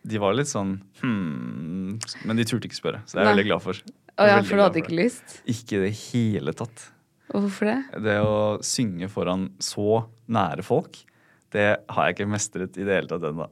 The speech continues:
Speaker 1: Det er så skummelt.
Speaker 2: Ja, men du gjorde jo det på releasefesten din.
Speaker 1: Ja, og det var så skummelt.
Speaker 2: <laughs>
Speaker 1: Virkelig. Det var faktisk det, det skumleste jeg har
Speaker 2: Ja,
Speaker 1: gjort på
Speaker 2: og så
Speaker 1: lenge.
Speaker 2: ender man opp med å gå rundt og grue seg hele bryllupet, og så
Speaker 1: Ja. Nei, det er
Speaker 2: Ja.
Speaker 1: ikke noen positiv opplevelse.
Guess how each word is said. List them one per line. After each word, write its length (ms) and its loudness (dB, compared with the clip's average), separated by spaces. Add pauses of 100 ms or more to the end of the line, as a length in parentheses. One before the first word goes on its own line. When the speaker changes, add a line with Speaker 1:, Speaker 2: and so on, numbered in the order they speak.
Speaker 1:
Det 100 2
er 240 6
så 120 -6
skummelt. 500 -10
Speaker 2:
Ja, 140 -2
men 120 0
du 80 0
gjorde 300 2
jo 80 0
det 120 6 (120)
på 120 0 (200)
releasefesten 680 -2
din. 120 -2 (100)
Speaker 1:
Ja, 140 4
og 200 -4
det 100 2
var 220 0
så 200 -4
skummelt. 440 0 (640)
Speaker 2:
<laughs> 560 2
Speaker 1:
Virkelig. 400 0
Det 160 2
var 160 6
faktisk 320 -4
det, 100 6 (520)
det 100 -6
skumleste 640 -4 (400)
jeg 80 4
har 0 -
Speaker 2:
Ja, 80 8
Speaker 1:
gjort 160 -2
på 80 4
Speaker 2:
og 80 6
så 60 8
Speaker 1:
lenge. 100 8
Speaker 2:
ender 160 4
man 100 6
opp 140 2
med 80 6
å 80 2
gå 160 6
rundt 160 2
og 80 2
grue 240 2
seg 160 2
hele 180 4
bryllupet, 460 0
og 180 4
så 140 0 (320)
Speaker 1:
Ja. 160 -10 (220)
Nei, 180 -6
det 80 -2
er 80 -2
Speaker 2:
Ja. 80 -2
Speaker 1:
ikke 140 -4
noen 120 -4
positiv 380 -10
opplevelse. 400 -14